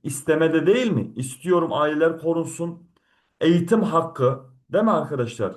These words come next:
Sosyal bir devlet olduğumuz için bak devlet okulları yapıyor. E, kitapları ücretsiz olarak veriyor. E, öğretmen atamalarını yapıyor az da olsa arkadaşlarım. Sosyal devletiz.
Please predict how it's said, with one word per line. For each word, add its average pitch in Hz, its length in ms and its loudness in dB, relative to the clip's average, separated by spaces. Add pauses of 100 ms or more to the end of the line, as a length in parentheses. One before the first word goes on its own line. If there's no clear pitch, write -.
(160)
Sosyal 196 580 0
bir 165 200 2
devlet 123 320 2
olduğumuz 127 500 -2
için 208 360 -6 (240)
bak - 400 -4
devlet 127 320 0
okulları 131 520 0
yapıyor. 127 440 0 (600)
E, 120 500 0 (460)
kitapları 131 500 -2
ücretsiz 131 440 -8
olarak 123 420 0
veriyor. 120 380 0 (420)
E, 113 60 -6
öğretmen 135 540 -2
atamalarını 127 640 0
yapıyor 120 340 -4
az 113 280 -4
da 123 40 0
olsa 120 640 -4
arkadaşlarım. 123 720 -4
Sosyal 131 540 0
devletiz. 104 600 -2